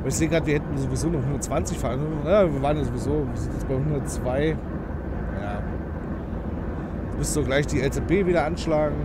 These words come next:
Normalerweise. Über die Deutsche Post. Also, man kann mir das immer noch sagen.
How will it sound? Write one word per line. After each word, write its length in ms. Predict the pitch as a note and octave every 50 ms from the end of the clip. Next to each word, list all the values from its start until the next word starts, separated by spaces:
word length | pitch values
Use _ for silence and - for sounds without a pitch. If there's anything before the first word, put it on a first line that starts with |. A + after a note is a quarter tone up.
| C#3 B2+ - - - - - - - - - -
Normalerweise. 760 | - B2 B2+ C3+ C3+ C3 B2+ C3 C3 B2+ B2 B2 C3 B2 B2 A#2+ A#2+ G#2+ - - - - - - - - - - - - - - - - - - - - - - - - - - - - - - - - - - - - - - - - - - - - - - - -
Über 80 | - D3+
die 80 | D3+ C#3+
Deutsche 300 | A#2+ E3+ D#3 - - - - -
Post. 520 | G#3 F#3+ A3 A3+ - - - - - - - - - - - - - - G#3 - - - - - - - - - - - - - - - - -
Also, 160 | - G#3 B3 A#3+ - - - - - - - - - - - - - - - - - - -
man 180 | F#3+ A3 A3+ G3+
kann 240 | E3 F3 G#3+ A#3+ B3+
mir 80 | B3 A#3
das 180 | A3 G3 -
immer 200 | - G#3 A3 A#3+
noch 140 | A3+ G#3+ G3
sagen. 460 | D3 C#3 D3+ D3+ F3+ G#3 G#3 G#3+ G#3